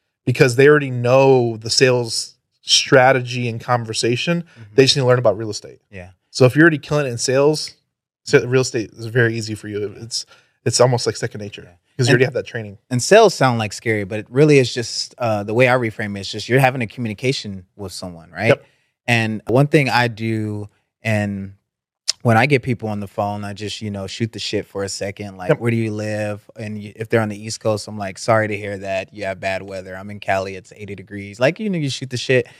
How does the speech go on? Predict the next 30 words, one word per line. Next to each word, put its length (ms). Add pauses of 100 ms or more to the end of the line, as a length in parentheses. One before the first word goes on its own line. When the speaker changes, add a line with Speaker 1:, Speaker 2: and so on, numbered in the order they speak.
Speaker 1:
Yep. 160 (140)
Speaker 2:
And 140
then 120
I 100
just 200
ask 240
them 120
the 60
question 520
based 260
on 80
their 160
outcome. 420
I'm 120
like, 180
"Hey, 140
if 120
we 80
were 80
having 260
this, 260 (400)
uh, 160
conversation 840 (400)
after 340
we 120
had 160
a 40
successful 720
deal 400 (920)
and 560